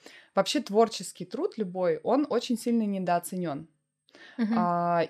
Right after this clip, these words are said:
Speaker 1: и очень часто бывает такое, когда ты понимаешь, что на эту работу уйдет огромное количество времени, но при этом денег за нее заплатят столько, что ты, ну, тебе условно только на материалы хватит. Я
Speaker 2: Мгм.
Speaker 1: думаю, что это классика для всех, кто там только начинает даже заниматься иллюстрацией.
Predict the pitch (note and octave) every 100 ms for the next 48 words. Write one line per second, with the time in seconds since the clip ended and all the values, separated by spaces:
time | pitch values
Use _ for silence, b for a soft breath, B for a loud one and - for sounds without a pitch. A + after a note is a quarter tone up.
0 | - G3+ G3+ G3 G3 F#3 - G#3+ - F#3+
1 | A#3 G4 - G3 F#3+ F#3+ F#3+ G#3 D4 B3
2 | F#3 G3+ G3+ F3+ F#3+ G#3+ - F#3+ F#3+ F#3
3 | F#3 F3+ G#3 F3+ F3+ F#3+ F3 E3+ F#3+ F#3
4 | D#3+ E3 E3 - E3+ E3 A#3 A4+ C4 E3
5 | - F#3+ F#3 F#3+ G3+ G#3+ F3 A#3+ E4+ A#3
6 | G3+ F#3+ F#3+ F3 B3+ A3+ - G3+ C4+ B3+
7 | - F3+ G#3 A3 A3 G3 F#3 F3 F#3 A3+
8 | D4+ F#3+ G3 F#3+ F#3+ G#3 F#3 D#3 D#3 -
9 | - C4 B3 A3+ A#3+ A#3+ - G#3 G#3+ G3+
10 | G3+ G3+ - E3 E3+ - G#3 - F#3+ E3+
11 | D#3+ F#3 G3 F3+ - F#3 E3 E3 E3 D#3
12 | F3 E3 D3+ - D#3+ E3+ E3+ D3 -